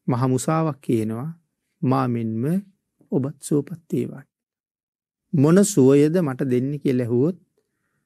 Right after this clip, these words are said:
අපිට දෙන්න උත්තරයක් නැති නිසා තමයි මම සුවපත් වෙලා ඉන්න ඕන කියලා කියන්නේ. පාදාන්තයේ ඉඳලා කේසාන්තයට බැලුවත්, කේසාන්තයේ ඉඳලා පාදාන්තයට බැලුවත්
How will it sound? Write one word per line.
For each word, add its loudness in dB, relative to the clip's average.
අපිට 0
දෙන්න 2
උත්තරයක් -2
නැති -2
නිසා -2
තමයි -2
මම 0
සුවපත් 0
වෙලා -2
ඉන්න -4
ඕන -8
කියලා -12
කියන්නේ. -12
පාදාන්තයේ 0
ඉඳලා 0
කේසාන්තයට 0
බැලුවත්, -4
කේසාන්තයේ 6
ඉඳලා 2
පාදාන්තයට -2
බැලුවත් -4